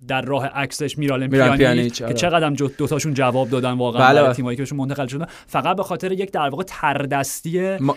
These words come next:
Speaker 1: حسابدار-،
Speaker 2: تراز مالی
Speaker 1: آره،
Speaker 2: بود.
Speaker 1: حسابدارا بود پشت پرده بود که این
Speaker 2: دقیقاً.
Speaker 1: بازیکن رو رد و بدل بکنن که فرصت بیشتری پیدا کنن به اون به تراز رسیدن که کتب مالیشون و همین
Speaker 2: دقیقاً.
Speaker 1: داستانا. ولی به حالا آنتونی، من
Speaker 2: آنتونی.
Speaker 1: حالا حرفمو راجع به آنتونی نزنم میمیرم تا
Speaker 2: نه،
Speaker 1: آخر
Speaker 2: خواهش
Speaker 1: اپیزود.
Speaker 2: می‌کنم.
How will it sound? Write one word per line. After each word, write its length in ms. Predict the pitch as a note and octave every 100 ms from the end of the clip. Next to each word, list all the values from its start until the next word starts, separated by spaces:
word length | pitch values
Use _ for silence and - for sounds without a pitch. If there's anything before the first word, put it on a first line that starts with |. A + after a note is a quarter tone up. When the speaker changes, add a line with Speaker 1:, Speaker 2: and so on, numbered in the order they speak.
| -
Speaker 1:
حسابدار-، 560 | - D3 D3+ C#3 C#3 C3
Speaker 2:
تراز 260 | C3 C3+
مالی 320 | C#3+ C3 B2+ C3+
Speaker 1:
آره، 140 | F#3
Speaker 2:
بود. 80 | C#3+
Speaker 1:
حسابدارا 720 | A2+ D#3 D#3+ D3+ C#3+ C#3 F3
بود 180 | G3 C#3
پشت 200 | C#3+ D3
پرده 320 | C#3+ C3 C3+
بود 80 | C#3+
که 60 | A#2
این 80 |
Speaker 2:
دقیقاً. 100 | -
Speaker 1:
بازیکن 220 | D3 C3 D#3+
رو 100 | E3+
رد 160 | C#3
و 40 | C3+
بدل 220 | C#3 F3
بکنن 280 | E3+ F#3 F3+
که 100 | F3
فرصت 320 | C#3 D#3+ D#3+
بیشتری 320 | D#3 - F3
پیدا 180 | D3+ A#2
کنن 180 | A#2+ B2
به 140 | A#2+
اون 100 | B2+
به 80 | A#2+
تراز 280 | C3+ A#2 A#2
رسیدن 340 | A#2+ A#2+ A#2+
که 220 | - C#3+ - A#2+ -
کتب 280 | C3 C3+
مالیشون 500 | C3 B2 A#2 A#2+ B2+
و 20 | A#2
همین 140 | G#2
Speaker 2:
دقیقاً. 120 | B2+
Speaker 1:
داستانا. 340 | B2 G#2+ A#2 A2 - - -
ولی 120 | -
به 60 | A#3
حالا 160 | F#3 - -
آنتونی، 420 | A3 G#3+ G#3+ G#3 G2+ -
من 80 | C3
Speaker 2:
آنتونی. 120 | G3+
Speaker 1:
حالا 140 | A3+ C4
حرفمو 360 | A#3 B3 B3+
راجع 140 | A3+ F#3
به 60 |
آنتونی 280 | A3+ F#3+ F#3+
نزنم 340 | F#3+ F3 F#3+ A3+
میمیرم 460 | A3 E3 C#3+ C3
تا 100 | E3 C#3
Speaker 2:
نه، 80 |
Speaker 1:
آخر 180 | C#3 D#3 C#3+
Speaker 2:
خواهش 20 | B2+
Speaker 1:
اپیزود. 220 | A#2+ C#3
Speaker 2:
می‌کنم. 160 | -